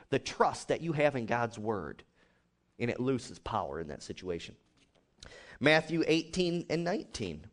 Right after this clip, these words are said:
very popular scripture. Listen to this. Matthew eighteen nineteen, Jesus said this, "Again, I say unto you, that if two of you shall agree on earth as touching anything that they shall ask, it shall be done for them by my Father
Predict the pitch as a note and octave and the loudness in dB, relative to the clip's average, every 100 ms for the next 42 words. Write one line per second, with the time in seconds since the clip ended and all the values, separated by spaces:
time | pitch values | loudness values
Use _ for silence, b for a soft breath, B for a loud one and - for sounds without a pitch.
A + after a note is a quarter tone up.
0 | _ - G2 G2 B2 C3+ D#3+ D#3+ - A3+ | _ -2 2 2 4 4 4 -2 2 2
1 | - E3 E3 - - _ - b _ - | 2 -4 -4 -10 -20 _ -20 b _ -12
2 | - D#3+ D#3+ E3+ - - _ _ _ - | -6 0 2 2 -2 -12 _ _ _ -18
3 | - - - - - - - - - B | -18 -20 -20 -18 -20 -20 -20 -20 -20 B
4 | B - D3+ E3+ F3 F3 F3 E3 E3 F3+ | B 4 4 6 4 4 4 2 2 2
5 | D3+ A2+ A2 C3+ B2+ B2+ B2+ D3 B2 - | -2 -2 0 -2 -2 -2 0 2 0 -4
6 | B D#3 C3+ E3 G#3+ A2+ G2+ C3+ E3+ E3+ | B 4 8 8 8 6 6 6 4 2
7 | - E3+ D#3+ D#3 - D3 D3+ B2+ E2+ - | 0 2 2 0 -4 -4 0 0 -2 -10
8 | B B D3+ D3+ C#3 - - A3 G#3+ D3 | B B 6 8 6 0 0 4 4 2
9 | F#3+ F3 E3+ D3+ - C3+ A#2 C#3+ F3 G3 | -2 2 4 4 4 0 0 0 2 2
10 | - C#3+ C#3+ D3+ A#2+ B2 - B B - | 4 2 2 2 2 0 -4 B B 2
11 | C3+ - E3+ D#3+ D#3 C#3 F3+ E3+ B2 G#2 | 2 4 2 4 -2 2 2 2 2 0
12 | G2 A2 b b b b b A#2+ A2 C#3 | 0 -4 b b b b b 2 4 4
13 | C#3 F3+ D3 A#2+ B2 - C3 - B2 B2 | 4 4 6 6 4 2 0 2 2 2
14 | B2 B2+ B2+ D3 A#2+ G#2 G#2 A2 G#2+ G#2+ | 4 4 4 0 2 4 2 0 2 2
15 | G#2 G#2+ G2 G2 A#2+ | 2 4 4 2 -4